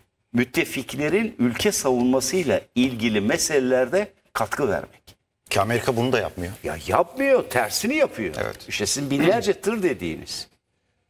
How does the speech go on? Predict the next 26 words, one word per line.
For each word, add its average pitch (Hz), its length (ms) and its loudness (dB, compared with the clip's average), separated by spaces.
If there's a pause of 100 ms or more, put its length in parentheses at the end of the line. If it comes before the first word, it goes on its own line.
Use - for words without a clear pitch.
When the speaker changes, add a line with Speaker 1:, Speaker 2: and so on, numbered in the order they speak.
(140)
Speaker 2:
Bir 120 160 2
yandan 113 300 2
F 104 180 -2
on 113 140 0
beş, 135 60 6
Speaker 1:
Ya - 60 2
siz 226 340 0
Speaker 2:
şey, 196 80 2
Speaker 1:
bana 165 160 2
Speaker 2:
F 220 80 0
otuz 180 260 0
beş, 190 120 6
Speaker 1:
şimdi 131 120 0
Speaker 2:
F 127 100 -2
on 131 80 -2
altı 127 180 2
konusu 123 200 -2
da 247 60 6
Speaker 1:
uluslararası 202 380 2
Speaker 2:
var. 139 40 4
Speaker 1:
alanda 113 360 0
meşruiyet 185 640 0
noktasında 131 600 -2
A 170 240 2
B 190 200 4
D'nin, 120 380 -4